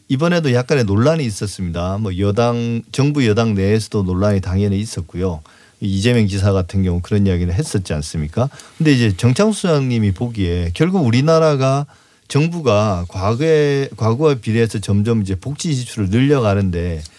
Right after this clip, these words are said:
그걸 이제 비용을 대신 내주는 무상급식처럼 이런 것도 하-, 하다가 이제는 또 현금을 지급하는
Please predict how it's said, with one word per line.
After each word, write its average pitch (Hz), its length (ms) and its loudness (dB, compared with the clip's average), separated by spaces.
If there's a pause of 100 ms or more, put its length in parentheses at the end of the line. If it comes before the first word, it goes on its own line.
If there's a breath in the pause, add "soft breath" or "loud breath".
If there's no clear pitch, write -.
(180 loud breath)
그걸 117 320 0
이제 110 180 -2
비용을 139 520 2
대신 113 280 0
내주는 90 380 0
무상급식처럼 98 1000 -2 (280 loud breath)
이런 156 220 2
것도 110 240 -2
하-, 113 240 0
하다가 120 540 -2 (180)
이제는 139 240 0
또 127 80 -4
현금을 160 480 0
지급하는 95 720 -4